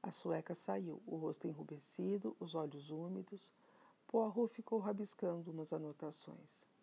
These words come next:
"Que escreve aí, meu caro?" perguntou Buck. "Mon cher, é meu costume ser organizado.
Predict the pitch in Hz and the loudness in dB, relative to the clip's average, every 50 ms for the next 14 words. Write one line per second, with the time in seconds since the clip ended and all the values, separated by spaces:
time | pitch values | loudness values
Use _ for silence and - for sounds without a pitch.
0 | _ _ _ _ _ _ _ - - 330 311 - - 226 214 196 185 202 202 196 | _ _ _ _ _ _ _ 0 2 2 2 2 0 0 0 2 2 4 4 4
1 | 202 196 190 190 185 185 185 185 - 196 180 190 190 196 202 208 208 - - - | 6 4 4 4 2 2 0 0 -2 0 0 2 2 2 0 -2 -2 -6 -12 -14
2 | - - 190 185 170 170 165 160 - 160 160 156 156 156 - - - - - - | -6 -2 -2 -2 0 -2 -4 -2 -2 -2 -2 -2 -2 -4 -6 -6 -8 -14 -20 -20
3 | - - - - - - - - - - - - - 190 156 151 151 156 - - | -20 -20 -20 -20 -20 -20 -20 -20 -20 -20 -20 -12 -6 -4 -2 -2 -2 -4 -6 -6
4 | - - 180 185 196 220 226 233 240 226 - - - - - 190 175 170 180 185 | 0 2 4 6 6 6 6 6 4 2 -2 -8 -14 -8 -6 -6 -4 -2 0 0
5 | 190 190 - 196 185 - - - 254 269 262 285 262 - - 240 240 220 214 202 | 0 0 0 -2 -4 -4 -2 0 2 2 4 4 2 2 2 4 4 6 4 4
6 | 214 202 190 180 180 180 175 170 - - - | 4 4 2 2 2 0 -2 -4 -4 -6 -8